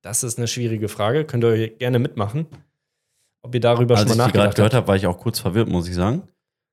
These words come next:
Speaker 2: Positive Seiten meiner Schwächen. Ähm, ja, meine Schwäche ist ja Empathie. Die positive Seite davon ist, dass ich nicht so darauf achte, oh, könnte ich damit jetzt irgendwie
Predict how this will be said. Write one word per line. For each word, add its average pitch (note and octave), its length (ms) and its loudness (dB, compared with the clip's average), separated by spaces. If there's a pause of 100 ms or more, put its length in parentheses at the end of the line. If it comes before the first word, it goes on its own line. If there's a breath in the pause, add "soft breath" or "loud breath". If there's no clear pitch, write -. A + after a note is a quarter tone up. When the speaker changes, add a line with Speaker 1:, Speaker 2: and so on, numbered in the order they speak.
(120)
Speaker 2:
Positive C#3 680 -2
Seiten A#2+ 400 -2
meiner G#2+ 240 -6
Schwächen. E2+ 460 -14 (840)
Ähm, G#2 560 0 (680)
ja, F#2 80 -4
meine F#2 200 2
Schwäche A2 340 -2
ist - 120 -4
ja D3+ 80 0
Empathie. C3+ 540 -4 (400)
Die F2 60 -10
positive B2 500 -2
Seite F2+ 280 2
davon F2+ 380 2
ist, - 300 -2 (380)
dass F#2 160 -2
ich F#2+ 120 -4
nicht G#2+ 200 2
so G#2 100 -2
darauf F#2 460 0
achte, C3 760 -4 (560)
oh, G2 460 -6
könnte G2 240 0
ich - 160 -8 (120)
damit F2+ 380 -4
jetzt - 400 -6
irgendwie F2+ 460 -8